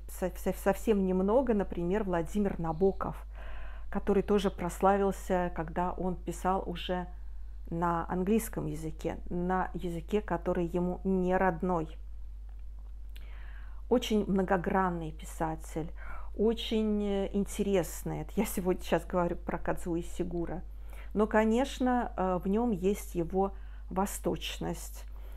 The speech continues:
э, и в нем есть, конечно же, самурай. И японец, хоть он и выехал из, э,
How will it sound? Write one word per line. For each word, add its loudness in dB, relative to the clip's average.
э, 2
и 2
в 2
нем 6
есть, 0
конечно 0
же, 0
самурай. 2
И 4
японец, 4
хоть 2
он 2
и 2
выехал 6
из, -2
э, 0